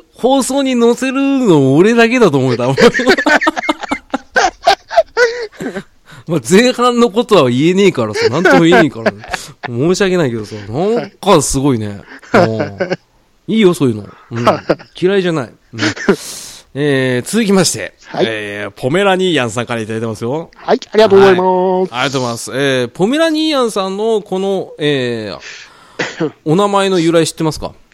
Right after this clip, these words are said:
Speaker 2: お、知らないですけど。
Speaker 1: えー、ご本人から教えてもらいましたけど、あの、
Speaker 2: お。
Speaker 1: ポメラニアンっているじゃないですか。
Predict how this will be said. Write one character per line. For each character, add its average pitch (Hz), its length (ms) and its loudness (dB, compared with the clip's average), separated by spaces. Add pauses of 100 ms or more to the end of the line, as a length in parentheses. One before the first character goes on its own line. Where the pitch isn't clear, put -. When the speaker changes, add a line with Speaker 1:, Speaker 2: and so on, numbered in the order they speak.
(200)
Speaker 2:
お、 156 160 -2 (380)
知 - 300 -20
ら - 40 -4
な 131 80 -2
い - 40 0
で 120 40 -4
す 107 60 -8
け - 80 -14
ど。 - 80 -16
Speaker 1:
え - 100 -16
ー、 165 140 -14
ご 143 100 -4
本 196 140 2
人 151 100 0
か 123 80 -4
ら 113 60 -2
教 110 160 -2
え 131 60 -4
て 120 100 -6
も 120 80 -4
ら 117 80 -4
い - 20 -6
ま 117 80 -4
し - 80 -8
た 107 60 -12
け 104 100 -12
ど、 135 260 -4 (120)
あ 120 160 -4
の、 170 80 4
Speaker 2:
お。 104 360 -8 (1040)
Speaker 1:
ポ 202 120 2
メ 262 200 0
ラ 262 460 -2 (380)
ニ 147 260 4
ア 107 60 -2
ン 104 60 -10
っ - 80 -14
て - 140 -14
い 101 140 -10
る 107 80 -6
じ 90 80 -12
ゃ 82 40 -16
な 76 40 -18
い - 40 -20
で - 20 -12
す - 80 -8
か。 - 80 -16